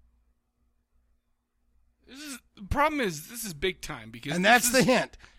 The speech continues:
Speaker 2: Their name is sometimes
Speaker 1: What does it
Speaker 2: confused
Speaker 1: rhyme with?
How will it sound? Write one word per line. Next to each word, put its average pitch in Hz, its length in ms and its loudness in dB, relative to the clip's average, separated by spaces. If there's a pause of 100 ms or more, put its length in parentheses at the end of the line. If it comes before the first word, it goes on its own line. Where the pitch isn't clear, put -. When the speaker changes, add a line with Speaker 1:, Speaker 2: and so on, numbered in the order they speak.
Speaker 2:
Their 156 220 -2
name 202 600 -2
is 139 240 -8
sometimes 180 880 -2
Speaker 1:
What 226 120 2
does 254 160 -2
it 240 60 2
Speaker 2:
confused 180 140 2 (240)
Speaker 1:
rhyme 131 80 -4
with? - 280 -14